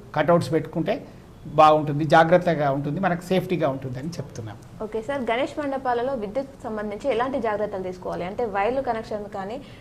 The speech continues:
Speaker 2: ఎలా అంటే అలా పడేస్తూ ఉంటారు, ఎలాంటి జాగ్రత్తలు తీసుకోవాలి?
Speaker 1: ముఖ్యంగా ఏదైతే ప్రైవేట్ ఎలక్ట్రీషియన్స్ అక్కడ వర్క్ చేస్తుంటారో, మరి అలాగే మండపాలకు సంబంధించిన,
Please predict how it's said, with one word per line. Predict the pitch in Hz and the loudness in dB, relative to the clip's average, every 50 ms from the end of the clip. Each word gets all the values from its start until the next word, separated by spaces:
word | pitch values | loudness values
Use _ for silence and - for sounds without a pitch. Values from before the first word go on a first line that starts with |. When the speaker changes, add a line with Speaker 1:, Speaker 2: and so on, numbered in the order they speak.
| - - - | -18 -10 -6
Speaker 2:
ఎలా | 202 202 202 220 247 254 | -4 -2 0 2 2 2
అంటే | 254 247 247 247 240 | 2 0 0 0 -2
అలా | 214 220 214 | -2 -2 -4
పడేస్తూ | 214 214 196 190 208 208 - - 202 | -4 -4 -4 -4 -6 -8 -8 -12 -12
ఉంటారు, | 190 180 185 185 175 175 - - - - | -10 -10 -10 -10 -10 -10 -10 -12 -8 -6
ఎలాంటి | 202 220 226 220 208 | -4 -4 -4 -4 -6
జాగ్రత్తలు | 196 190 190 190 190 196 190 190 | -8 -8 -8 -8 -8 -10 -10 -12
తీసుకోవాలి? | 185 185 - - - - - - - - - - - - - - - | -12 -14 -16 -16 -16 -16 -16 -16 -18 -18 -18 -18 -18 -18 -18 -6 -4
Speaker 1:
ముఖ్యంగా | 170 170 220 220 220 226 226 214 202 175 - - 185 | -2 6 6 6 10 12 12 12 12 10 6 2 2
ఏదైతే | 190 202 208 202 202 226 214 202 175 | 6 6 6 6 6 6 8 8 6
ప్రైవేట్ | - - - 175 185 196 208 208 185 202 | 4 2 4 6 8 10 10 10 8 8
ఎలక్ట్రీషియన్స్ | 196 196 196 196 190 180 190 196 190 175 190 202 196 180 170 - - - - - | 6 6 4 4 0 2 2 2 2 4 4 4 4 4 2 -2 -8 -10 -4 -4
అక్కడ | 165 - 190 180 175 | 0 2 6 6 6
వర్క్ | 160 160 170 165 165 - 202 | 8 8 6 4 4 2 0
చేస్తుంటారో, | 180 185 175 180 - 175 160 180 175 175 208 - - - - - - - - - - | 2 4 2 2 0 0 2 4 4 4 4 -2 -4 -10 -16 -18 -20 -20 -16 -2 4
మరి | 170 180 | 8 8
అలాగే | 190 202 208 202 220 208 | 10 10 10 10 10 6
మండపాలకు | 165 165 175 175 185 208 170 226 226 233 220 - | 8 8 4 8 8 10 10 12 12 12 10 10
సంబంధించిన, | 208 214 196 196 196 190 196 180 - 170 202 202 175 156 - | 8 6 6 6 4 4 2 0 0 4 6 6 6 6 2